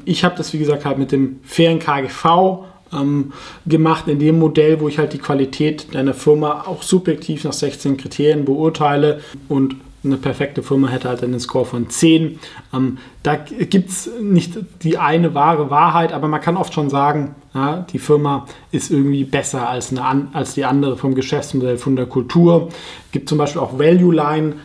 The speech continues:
das ist ein amerikanisches, ähm, Publikation, die seit vielen Jahren halt auch Firmen so qualitativ beurteilt. Und die Firmen, die die Topscorer sind,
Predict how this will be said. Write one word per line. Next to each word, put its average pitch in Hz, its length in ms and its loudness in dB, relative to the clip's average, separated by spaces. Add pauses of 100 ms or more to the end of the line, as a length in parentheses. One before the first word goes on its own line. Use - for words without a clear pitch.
das 120 100 -14
ist - 60 -4
ein 139 60 -2
amerikanisches, 131 920 -2
ähm, 123 180 -2
Publikation, 143 800 0
die 143 100 -2
seit 127 220 -2
vielen 156 260 2
Jahren 135 320 0
halt 127 140 -8
auch 123 80 -4
Firmen 147 560 2 (260)
so 131 160 -4
qualitativ 143 720 -2
beurteilt. 147 520 2
Und 135 200 -6
die 170 100 4
Firmen, 160 360 2
die 139 100 -4
die 131 140 -8
Topscorer 143 600 0
sind, 139 280 0